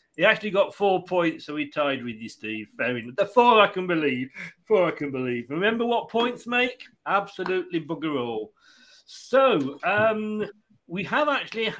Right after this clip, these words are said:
already got one game under the way. So I did actually get everybody's predictions in early, um,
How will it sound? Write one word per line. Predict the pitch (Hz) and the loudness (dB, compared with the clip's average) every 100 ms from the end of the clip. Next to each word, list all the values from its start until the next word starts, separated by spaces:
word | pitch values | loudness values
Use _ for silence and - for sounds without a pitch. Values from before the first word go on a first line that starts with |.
| - 196 | -8 0
already | 240 233 214 | 4 4 0
got | 190 202 202 | 0 0 2
one | 202 196 | 0 0
game | 185 185 180 | 0 -2 -2
under | 180 170 | -4 -2
the | 170 | -2
way. | 147 131 143 | 0 -2 -2
So | 175 | -4
I | 175 | -6
did | 208 | -4
actually | 233 233 214 | -4 -4 -6
get | 185 196 | -4 -2
everybody's | 196 170 175 190 175 170 | -2 -2 -4 -4 -4 -10
predictions | - 180 180 180 - 175 170 135 _ | -10 -10 -10 -10 -10 -8 -8 -10 _
in | 165 160 156 - | -6 -6 -6 -6
early, | 156 143 127 107 127 240 - _ - _ | 0 0 0 -2 -6 -6 -10 _ -20 _
um, | 147 151 147 143 143 135 | -4 -2 -2 -4 -6 -8